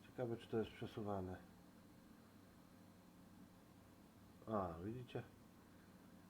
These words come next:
A, to w ten sposób. Mamy takie zabezpieczenia, nakręteczki, które trzeba odkręcić. To nam niepotrzebne.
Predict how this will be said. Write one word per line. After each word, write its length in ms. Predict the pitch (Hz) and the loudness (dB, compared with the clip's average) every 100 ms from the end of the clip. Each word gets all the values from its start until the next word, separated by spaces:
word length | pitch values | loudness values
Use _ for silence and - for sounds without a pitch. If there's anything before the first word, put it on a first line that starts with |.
| - - - | -14 -10 -4
A, 340 | 92 80 78 85 | -4 -4 -6 -4
to 80 | 92 | -4
w 60 | |
ten 240 | - 131 107 | 8 10 10
sposób. 400 | - 90 - - - - - - - - - - - - - - - | 2 -6 -6 -12 -14 -14 -14 -14 -14 -12 -14 -14 -14 -14 -14 -14 2
Mamy 180 | 104 104 | 6 8
takie 280 | 107 98 101 | 6 6 8
zabezpieczenia, 920 | 101 95 92 - 101 - 120 101 127 - 98 | 8 8 2 2 4 8 10 10 6 0 -2
nakręteczki, 720 | 90 95 95 107 - - 117 - - - - - - - - - - - - | 0 2 2 2 0 -4 -4 -4 -14 -12 -12 -12 -14 -14 -14 -14 -14 -14 -8
które 200 | 98 101 | -2 -2
trzeba 360 | - 113 101 107 - | 2 2 2 -2 -4
odkręcić. 840 | 104 - - 113 107 98 120 117 - - - - - - - - - - - - - - - - - - - - 101 | -4 -4 4 6 6 4 2 0 -4 -8 -10 -12 -14 -14 -14 -12 -14 -12 -12 -12 -12 -12 -14 -14 -14 -12 -12 -6 2
To 80 | |
nam 220 | 92 92 92 | 4 6 4
niepotrzebne. 680 | 87 92 - 127 104 123 | 2 -4 2 6 6 4